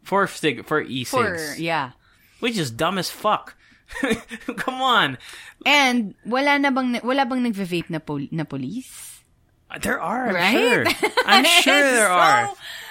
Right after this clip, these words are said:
Speaker 2: freaking weird.
Speaker 1: You know,
Speaker 2: Like
Speaker 1: I didn't, I have to, I have to look 'cause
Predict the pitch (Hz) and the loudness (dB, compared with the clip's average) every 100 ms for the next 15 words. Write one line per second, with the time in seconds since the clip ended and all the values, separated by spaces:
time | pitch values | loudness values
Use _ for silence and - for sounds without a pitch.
0 | - - 359 - 359 339 330 226 254 269 | -14 -6 -6 -4 -4 -4 -10 -14 -12 -6
1 | 269 240 220 208 254 233 233 220 196 190 | -4 -4 -2 0 2 4 2 2 2 0
2 | 240 202 - 165 214 220 143 123 - 147 | -2 -4 -6 -6 -4 -4 -4 -4 -8 -6
3 | 139 - | -6 -6